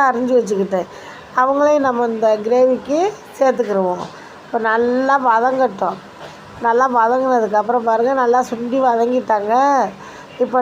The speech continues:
நம்ம வந்து குழம்புத்தூள் எவ்வளோ தேவையோ அவங்க அவங்களுக்கு, நான் எனக்கு ரெண்டு ஸ்பூன் தேவை, நான் போட்டுக்கிறேன். தேவைப்படுறவங்க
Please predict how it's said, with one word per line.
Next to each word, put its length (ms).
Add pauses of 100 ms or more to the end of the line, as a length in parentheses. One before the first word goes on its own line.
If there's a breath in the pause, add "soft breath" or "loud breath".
நம்ம 120 (100)
வந்து 160 (120)
குழம்புத்தூள் 720
எவ்வளோ 240 (160)
தேவையோ 420
அவங்க 280
அவங்களுக்கு, 520
நான் 240
எனக்கு 260
ரெண்டு 240
ஸ்பூன் 380
தேவை, 240 (100)
நான் 180
போட்டுக்கிறேன். 520 (580 loud breath)
தேவைப்படுறவங்க 800